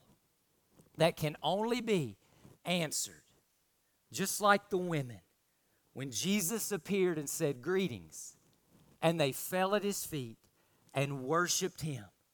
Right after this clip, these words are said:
because in seeing the resurrected Jesus, they saw, they found the one their soul, my soul, and your soul was designed by our Creator to stand in awe of, worship,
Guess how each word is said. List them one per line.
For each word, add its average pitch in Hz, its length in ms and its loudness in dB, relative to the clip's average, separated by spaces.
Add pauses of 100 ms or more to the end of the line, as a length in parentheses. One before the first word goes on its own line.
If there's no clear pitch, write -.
(360)
because 165 360 -2
in 170 240 -2
seeing 220 540 0
the 202 100 2
resurrected 190 800 2
Jesus, 135 600 -8 (360)
they 160 160 4
saw, 196 520 8
they 190 200 2
found 135 540 0 (260)
the 151 100 -2
one 180 600 0 (300)
their 208 220 6
soul, 214 440 4
my 190 280 8
soul, 214 420 2
and 196 120 0
your 185 180 0
soul 131 460 -2 (180)
was 135 300 2
designed 175 680 8
by 214 140 12
our 208 240 10
Creator 143 640 -2 (180)
to 170 120 -6
stand 220 480 2
in 226 120 2
awe 165 460 4
of, 147 100 -2 (200)
worship, 180 640 4